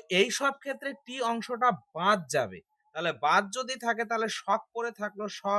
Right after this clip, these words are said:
অ, ক, শক। এবার কয় হসন্তের সাথে যখন অ এর সন্ধি হবে তখন কটা পূর্ণ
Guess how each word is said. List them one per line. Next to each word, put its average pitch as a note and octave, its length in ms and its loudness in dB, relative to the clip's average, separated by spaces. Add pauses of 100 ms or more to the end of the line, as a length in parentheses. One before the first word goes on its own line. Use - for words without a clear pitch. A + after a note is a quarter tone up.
(180)
অ, F#3 220 6
ক, G3 140 -10 (160)
শক। G#3 280 -2 (580)
এবার A#3 300 4 (260)
কয় A3 300 6
হসন্তের B3+ 600 -2
সাথে A#3 380 -2
যখন G3 320 0 (140)
অ D#3+ 160 0
এর A#3 180 2
সন্ধি G3+ 420 -6
হবে D#3+ 280 2 (320)
তখন F3+ 240 -4 (140)
কটা F#3 320 0
পূর্ণ G#3 380 -8